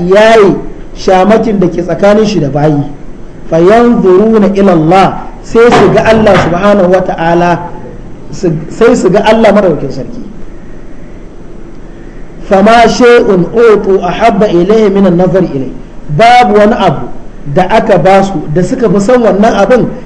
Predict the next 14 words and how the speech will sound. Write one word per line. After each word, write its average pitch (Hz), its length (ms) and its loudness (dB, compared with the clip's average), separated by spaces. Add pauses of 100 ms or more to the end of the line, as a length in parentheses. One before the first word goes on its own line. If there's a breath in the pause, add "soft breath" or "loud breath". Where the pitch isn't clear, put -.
(120 loud breath)
kamar 202 340 2
ganin 220 320 2
Allah 220 220 2
da - 80 -2
suka - 220 -8
yi. - 60 -12 (1500)
Ya 170 140 -2
Allah, 180 160 0
ka 156 80 -4
sanya 185 320 -2
mu 170 80 0
daga 147 160 -2
cikin - 180 -8
su. - 120 -10